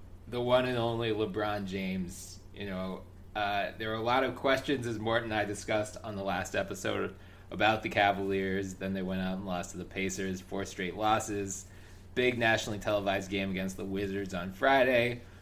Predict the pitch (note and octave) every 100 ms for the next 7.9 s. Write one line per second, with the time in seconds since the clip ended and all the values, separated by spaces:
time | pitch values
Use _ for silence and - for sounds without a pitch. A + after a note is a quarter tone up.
0 | - G#2 A2+ A#2+ A2 G#2 G2 G2 G2 G2
1 | G2+ F#2+ F#2 G2 G#2 - G2+ F#2 G2+ F#2+
2 | F#2 - - - - G2+ F#2 F#2 F#2 F2
3 | E2+ E2 - C3 B2+ B2 A#2 G2 E2 G2+
4 | F2+ G#2+ A2 G2 G2+ E2+ - A2+ G2+ F2
5 | F#2 C#3 C3+ B2+ - G#2 A2 G#2+ F#2+ F#2
6 | - A2 G2+ F#2 F#2 C#3+ B2+ C3 A#2+ A#2+
7 | A#2 G#2 G2 F2+ F#2 B2+ C3+ C3 C3+